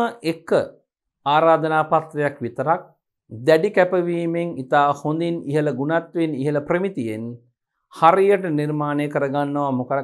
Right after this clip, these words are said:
පාවිච්චි කළද පුතේ? වදන් සැකසීමේ මෘදුකාංග පාවිච්චි කළා. ඉන්පසු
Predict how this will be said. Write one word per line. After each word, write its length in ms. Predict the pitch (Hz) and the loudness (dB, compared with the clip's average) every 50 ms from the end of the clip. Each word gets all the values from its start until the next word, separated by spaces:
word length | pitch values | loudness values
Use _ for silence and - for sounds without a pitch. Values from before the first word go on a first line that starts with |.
| 135 - _ | -6 -10 _
පාවිච්චි 380 | - 143 135 143 147 147 - | 0 0 2 2 0 -2 -4
කළද 240 | 156 151 151 151 156 | -4 -4 -2 -2 -4
පුතේ? 340 | 151 160 156 202 202 226 220 - _ _ _ _ _ | -4 -4 -4 -4 -4 -6 -6 -12 _ _ _ _ _
වදන් 400 | 139 139 143 143 139 156 156 156 160 | 0 2 2 2 4 0 -2 -2 -4
සැකසීමේ 640 | 151 - 156 135 - 139 139 - 143 135 131 135 135 | -6 -6 -6 -6 -6 -8 -6 -6 -4 -4 -2 -4 -4
මෘදුකාංග 500 | 127 123 117 120 120 - 117 110 117 120 131 | -4 -4 -6 -6 -8 -8 -8 -8 -8 -8 -10
පාවිච්චි 420 | 143 - 104 92 107 120 _ _ | -8 -10 -12 -12 -14 -18 _ _
කළා. 220 | _ - - _ _ _ _ _ _ _ _ _ _ _ | _ -20 -20 _ _ _ _ _ _ _ _ _ _ _
ඉන්පසු 560 | - 165 190 214 226 214 - 143 123 - 110 | -4 -2 -2 -2 -2 0 0 0 0 0 -8